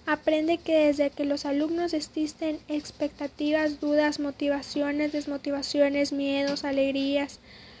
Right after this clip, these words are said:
entusiasmismo, entre otras emociones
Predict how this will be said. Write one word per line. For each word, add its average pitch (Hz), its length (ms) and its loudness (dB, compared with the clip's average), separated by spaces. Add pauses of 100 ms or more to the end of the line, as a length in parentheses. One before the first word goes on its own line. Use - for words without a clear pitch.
(360)
entusiasmismo, 302 1120 0 (400)
entre 302 300 4
otras 330 380 2
emociones 330 720 -2